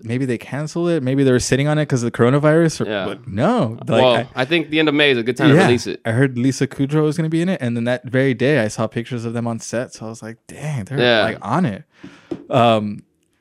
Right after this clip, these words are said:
Speaker 1: but to that effect too, it's crazy to see, like, The Walking Dead. It was supposed to have the season finale on Sunday of season ten, but
Speaker 2: Start
Speaker 1: be-
Speaker 2: season ten?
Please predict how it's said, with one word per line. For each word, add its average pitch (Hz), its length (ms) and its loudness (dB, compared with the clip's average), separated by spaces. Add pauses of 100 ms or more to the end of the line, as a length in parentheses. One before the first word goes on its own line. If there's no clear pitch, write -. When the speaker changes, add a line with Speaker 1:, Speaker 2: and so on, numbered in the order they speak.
(240)
Speaker 1:
but 143 140 0
to 156 80 4
that 165 120 6
effect 147 300 -2
too, 165 200 4
it's 113 140 -2
crazy 143 300 0
to 117 60 -6
see, 135 200 -6
like, 104 160 -4
The 101 80 -4
Walking 113 320 -2
Dead. 131 300 -2 (400)
It 123 60 -4
was 123 100 2
supposed 139 240 -6
to 139 40 -4
have 131 140 -2
the 120 60 -8
season 123 280 -6
finale 117 340 -4
on 95 140 -6
Sunday 113 440 -8 (200)
of 107 140 -6
season 113 340 -4
ten, - 340 -8 (560)
but 135 440 0
Speaker 2:
Start 131 240 0
Speaker 1:
be- 139 40 -6
Speaker 2:
season 165 220 -2
ten? 220 220 -2